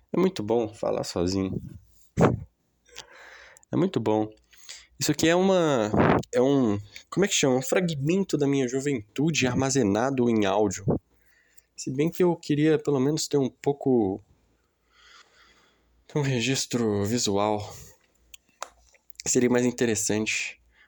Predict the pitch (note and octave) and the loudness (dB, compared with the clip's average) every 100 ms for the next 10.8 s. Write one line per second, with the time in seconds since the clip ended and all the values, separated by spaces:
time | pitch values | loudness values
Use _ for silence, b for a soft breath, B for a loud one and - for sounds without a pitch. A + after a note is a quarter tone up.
0 | b - - B2+ E3 - D3 C3 - - | b -6 -2 0 0 0 2 0 -2 0
1 | E3+ E3 C3 A2 G#2+ - C3 A#2 - - | 2 2 0 -4 -4 -4 -4 -6 -10 -12
2 | _ b b b - - C#3 D3 C3 - | _ b b b -10 -2 0 0 0 0
3 | F#2 G2 G2 - - - - _ _ _ | -2 -2 -8 -10 -14 -20 -20 _ _ _
4 | _ _ _ - - F#3+ - A2 G2+ G2+ | _ _ _ -14 -8 -6 -2 -2 -2 -6
5 | - _ _ _ b b b C3 D3 D3+ | -20 _ _ _ b b b -4 -2 -2
6 | - E3+ - F3+ C3+ D#3 D#3 - D3+ B2+ | -2 -2 0 0 0 -2 -2 0 2 2
7 | - - - - b b b b b b | -2 -6 -12 -20 b b b b b b
8 | b _ _ _ _ _ _ _ - C3+ | b _ _ _ _ _ _ _ -8 -2
9 | A#2+ C#3+ A#2 - G#2+ A#2+ - C#3+ F3+ C#3+ | 2 2 0 -8 -10 -8 -8 -2 -2 -2
10 | A2+ B2+ A2+ - F2 F#2 - | -2 -4 -6 -8 -8 -8 -14